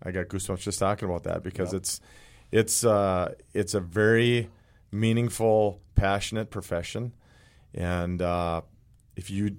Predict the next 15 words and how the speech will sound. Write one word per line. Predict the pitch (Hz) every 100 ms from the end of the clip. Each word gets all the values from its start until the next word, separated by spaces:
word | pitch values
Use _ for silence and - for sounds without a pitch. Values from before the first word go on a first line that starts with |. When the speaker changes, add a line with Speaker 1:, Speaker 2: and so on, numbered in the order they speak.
| -
Speaker 1:
and | 107 107
also | 113 - 113
if | 95
you | 104
would, | 101 98 -
you | -
just | 98 135
wanna | 113
help | 101 110
people, | 120 120 - 139 - _ - - - - -
that's | - 95 92
what | 107
we're | 107 101
all | 98
about. | 90 85 90